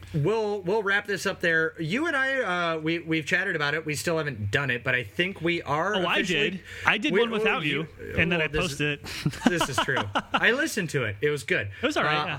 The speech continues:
Speaker 1: I also think that I did one after the Lakers game that I didn't tag our show in, which is probably for the better because I was nineteen sheets to the wind that game, so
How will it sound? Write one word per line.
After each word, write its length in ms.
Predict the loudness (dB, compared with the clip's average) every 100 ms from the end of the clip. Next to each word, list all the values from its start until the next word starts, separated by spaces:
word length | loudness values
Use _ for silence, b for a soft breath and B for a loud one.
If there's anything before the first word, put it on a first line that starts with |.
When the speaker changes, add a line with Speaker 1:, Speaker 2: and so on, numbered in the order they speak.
| -8
Speaker 1:
I 240 | 2 4 6
also 340 | 4 0 -2
think 200 | -2 0
that 120 | 0
I 240 | 0 0 -2
did 300 | 0 -2 -2
one 180 | 0 0
after 220 | -2 -4
the 100 | -2
Lakers 380 | 0 0 -2 0
game 380 | 0 0 -2 0
that 260 | 0 0 0
I 140 | -2
didn't 300 | 0 -4 -6 B B B B -4
tag 480 | 0 2 2 0 -4
our 180 | 0 0
show 320 | 0 -2 0
in, 140 | 0 0
which 160 | -2
is 80 | -2
probably 320 | 0 2 2
for 100 | -2
the 80 | -2
better 240 | 0 0 -2
because 360 | -2 -2 -2 -2
I 200 | 0 2
was 240 | 0 -4 -4
nineteen 540 | -2 0 -2 -2 -2
sheets 300 | -2 -2 -2
to 80 | -2
the 80 | 0
wind 180 | 0 -2
that 140 | -2
game, 220 | -2 -2
so 240 | -2 -2